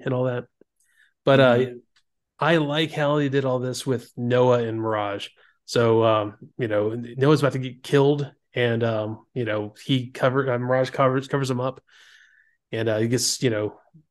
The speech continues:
Speaker 1: gets his back shot out.
Speaker 2: Yep.
Speaker 1: And, uh,
Speaker 2: <laughs>
Speaker 1: <laughs> the, uh, so he, he's like, you know, like, "Hey, I promised your little brother I would, uh, take care of you."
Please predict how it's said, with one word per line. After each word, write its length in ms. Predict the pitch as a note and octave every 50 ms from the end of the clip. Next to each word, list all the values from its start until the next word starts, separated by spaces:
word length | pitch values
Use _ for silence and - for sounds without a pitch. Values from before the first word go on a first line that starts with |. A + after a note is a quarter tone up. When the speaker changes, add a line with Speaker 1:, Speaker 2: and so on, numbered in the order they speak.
| _ _ -
Speaker 1:
gets 140 | D3 A#2+ -
his 100 | B2+ A#2
back 320 | A#2 - B2+ A2+ A2+ -
shot 220 | - - A#2 G#2+ G#2+
out. 300 | G#2 G#2 - - - _ _ _ _ _ _ _ _ _ _ _ _ _ _ _ -
Speaker 2:
Yep. 300 | B2+ A#2 A2 G#2+ - _ _ _ _ _ _ _ -
Speaker 1:
And, 200 | D#3 B2+ A#2 A#2+
uh, 200 | B2 A#2 A2 A2 - - E3+ F3+ - - - - - -
Speaker 2:
<laughs> 320 | F3 - - G#3+ - - - - - -
Speaker 1:
<laughs> 680 | D3 G3+ - - G3+ - _ - - - - G#3+ - -
the, 200 | D#3 C#3+ C#3+ C#3+
uh, 280 | C3+ C3 B2+ B2+ B2
so 240 | A#2+ D#3 D3+ C#3+ C#3+
he, 160 | C#3 C#3 D#3
he's 220 | D#3 D3 C#3+ C#3+ C#3+
like, 160 | C#3 C3+ C3+
you 80 | D3+
know, 140 | C3+ B2+ B2+
like, 160 | C3+ C3+ C3+
"Hey, 200 | D#3 G3+ G3+ D#3
I 60 | B2+ A#2
promised 340 | A#2+ - - C#3+ C#3+ C#3
your 80 | D3 C#3+
little 120 | C3+ C3+ B2+
brother 400 | A#2+ C#3 D#3+ F3+ E3 C#3+ C3 B2
I 60 | A#2+
would, 160 | A#2+ A#2+ A#2+
uh, 240 | A2+ A2 A2 G#2+ G#2+ - _ _ _ _ _ _ -
take 120 | - C3+ -
care 200 | - G3+ G3 C#3
of 60 | A2+
you." 80 | G#2+ G2+